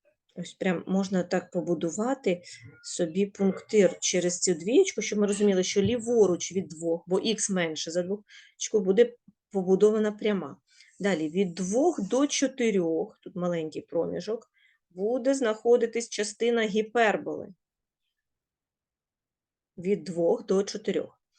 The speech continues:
І після четвірочки буде знаходитись пряма. Найкраще, звичайно, побудувати, е, лінійні спочатку, хоча тут не складно будь-які з них.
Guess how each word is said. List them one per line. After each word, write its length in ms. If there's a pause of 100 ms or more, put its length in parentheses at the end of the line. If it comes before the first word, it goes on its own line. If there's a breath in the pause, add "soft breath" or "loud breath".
(260 loud breath)
І 120
після 480
четвірочки 720
буде 220
знаходитись 480
пряма. 360 (480 loud breath)
Найкраще, 800
звичайно, 520
побудувати, 600 (360 loud breath)
е, 240
лінійні 540
спочатку, 560
хоча 240
тут 160
не 140
складно 420
будь-які 480
з 60
них. 140